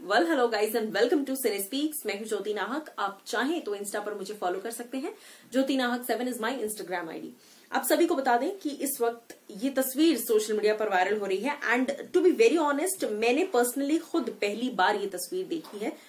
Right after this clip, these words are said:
चलिए आपको दिखाते हैं। जी हाँ, रश्मि देसाई नजर आ रही हैं और ये साथ में कौन से शख्स हैं, जरा मैं brightness बढ़ा दूं। जी,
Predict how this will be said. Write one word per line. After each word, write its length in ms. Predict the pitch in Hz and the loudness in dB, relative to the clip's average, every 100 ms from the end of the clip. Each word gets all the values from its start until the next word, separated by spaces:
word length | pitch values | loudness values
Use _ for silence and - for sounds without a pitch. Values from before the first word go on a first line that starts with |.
| - - | -20 -16
चलिए 220 | - 170 | -8 -6
आपको 240 | 151 - 160 | -6 -8 -12
दिखाते 340 | 165 151 - | -8 -8 -8
हैं। 160 | 170 - _ _ - - - - | -14 -16 _ _ -20 -20 -20 -12
जी 120 | 190 208 | -4 -2
हाँ, 200 | 196 - 202 | -4 -4 -4
रश्मि 280 | 226 311 | -2 0
देसाई 360 | 294 233 240 240 | 2 2 4 4
नजर 260 | 254 220 226 | 4 4 4
आ 80 | |
रही 140 | 208 226 | 4 4
हैं 80 | 262 | 4
और 120 | 254 | 4
ये 120 | 247 | 2
साथ 480 | 254 - 202 240 254 | 2 2 2 2 0
में 80 | 233 | 0
कौन 180 | 190 | -2
से 120 | 180 202 | -4 -8
शख्स 380 | - 170 - | -8 -8 -10
हैं, 120 | 160 - - 175 | -14 -14 -18 -12
जरा 220 | 175 170 | -10 -10
मैं 180 | 175 165 | -12 -10
brightness 420 | 160 151 196 196 | -8 -8 -10 -10
बढ़ा 200 | 160 160 | -10 -10
दूं। 140 | 156 233 - _ _ - | -8 -10 -12 _ _ -16
जी, 200 | - - | -10 -12